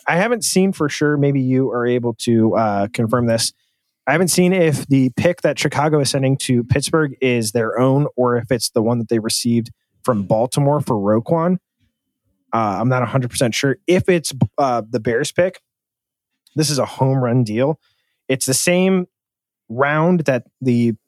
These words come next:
uh, Steelers drafted Chase Claypool. What was that? Three drafts ago?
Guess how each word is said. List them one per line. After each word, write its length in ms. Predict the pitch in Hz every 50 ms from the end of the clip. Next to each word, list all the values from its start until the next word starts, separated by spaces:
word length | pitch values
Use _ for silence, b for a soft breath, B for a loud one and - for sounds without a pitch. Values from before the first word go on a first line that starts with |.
| - - - - - _
uh, 380 | - 120 110 110 107 101 101 104 - _ -
Steelers 400 | - - - 156 151 143 123 110
drafted 460 | - 127 120 120 123 - 165 156 156
Chase 260 | - - - 180 170 -
Claypool. 500 | - - 180 180 170 - 196 208 196 - _ _ _ _ _ _ _ _ _ _ _ _ _ _ _ _
What 120 | - 110 104
was 100 | 101 101
that? 140 | 98 87 - _ _ _ _ _ _ _ _ _ _ _ -
Three 640 | 117 113 127 131 131 127 135 135 135 135 135 135
drafts 420 | 131 131 - - 131 147 143 - -
ago? 320 | 175 175 175 180 180 175